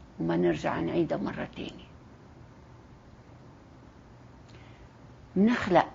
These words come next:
أجواء نكون فيها بنفس متشابهة. يعني، إذا واحد أمرجي، واحد بيسكر وهيك، ما منجيبه لهون.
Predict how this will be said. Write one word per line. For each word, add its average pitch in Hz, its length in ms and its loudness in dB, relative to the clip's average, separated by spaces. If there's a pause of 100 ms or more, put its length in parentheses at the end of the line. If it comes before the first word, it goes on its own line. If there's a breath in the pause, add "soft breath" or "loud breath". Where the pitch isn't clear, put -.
أجواء 147 600 0 (1600)
نكون 220 500 2
فيها 156 480 2 (1120)
بنفس 180 800 2
متشابهة. - 760 -4 (1800)
يعني، 190 360 0 (1200)
إذا 190 120 0
واحد 180 340 0
أمرجي، 160 640 0
واحد - 340 -6 (200)
بيسكر 160 640 0
وهيك، 156 220 -4 (320 soft breath)
ما 208 120 8
منجيبه 147 520 6
لهون. 156 340 -6